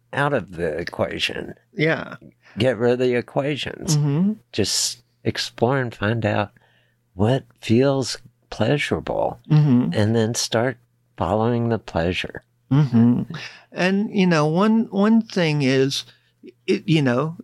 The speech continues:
Speaker 2: sex is sometimes, you know, funny, sometimes messy, you know. You're gonna squirt, you're gonna make weird noises, you're gonna queef. A vagina should smell like a vagina, not a flower, you know.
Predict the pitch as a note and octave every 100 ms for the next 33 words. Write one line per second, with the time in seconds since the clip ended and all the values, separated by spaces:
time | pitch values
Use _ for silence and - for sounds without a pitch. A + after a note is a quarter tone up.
0 | - - - F3+ G#3 G3+ G#3 G3 F#3 -
1 | - _ _ _ _ - B2+ D#3 D#3+ E3+
2 | F3+ F3 F#3 F3+ - - - _ F#3 D3+
3 | C#3 C#3 D#3 - _ _ _ - D3+ E3
4 | F3+ F3+ - C#3+ D3 C#3+ C#3 C3 C3+ C3
5 | - _ _ - C#3 C#3 C3+ F3+ E3+ D#3+
6 | D#3+ C3 C3 B2 C3+ _ _ _ _ _
7 | - B2+ C3+ B2 E3+ E3 D#3+ D#3+ - -
8 | - - F#3+ D3+ - C3 B2 D3 C#3+ D3
9 | C#3+ C#3 - _ _ - - - D#3+ C#3+
10 | E3+ F3 _ D#3 D#3+ D#3 D#3 F3 D#3+ A2+
11 | A2+ A2 A2+ C3+ C#3+ C#3 - F#3+ F3 B2
12 | - - _ _ _ _ - C3+ D3 C#3+
13 | E3+ G3 G3+ F#3 - D3+ - D#3+ F3 F3
14 | E3+ D3 C3+ B2 A2+ C3 E3 D3 A2+ A2+
15 | B2 C#3 D3 - C3 C#3+ C#3 A2+ A2+ A#2
16 | D3+ D3+ C3+ A#2